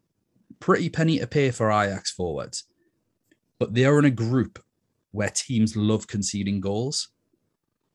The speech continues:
So as far as needing someone at that price point, if you are looking to play the fixtures, they could be really nice.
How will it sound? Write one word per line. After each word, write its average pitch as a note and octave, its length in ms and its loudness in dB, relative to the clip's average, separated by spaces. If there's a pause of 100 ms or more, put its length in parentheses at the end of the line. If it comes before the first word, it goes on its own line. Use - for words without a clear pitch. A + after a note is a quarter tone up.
(280)
So A#2 360 2
as A#2 120 0
far C3 360 2
as A#2+ 320 2 (640)
needing A#2 360 2
someone A2 320 4
at A2 120 -4
that G2+ 180 -6
price C3 300 -2
point, F#2+ 380 -6
if - 140 -12
you A2 200 2
are A2 160 4
looking G#2 300 -4
to - 120 -10
play G2+ 180 -4
the G2 100 -10
fixtures, - 840 -8 (220)
they A#2+ 140 -8
could F3+ 180 -2
be F#3+ 120 -2
really G3 280 0
nice. F3+ 400 0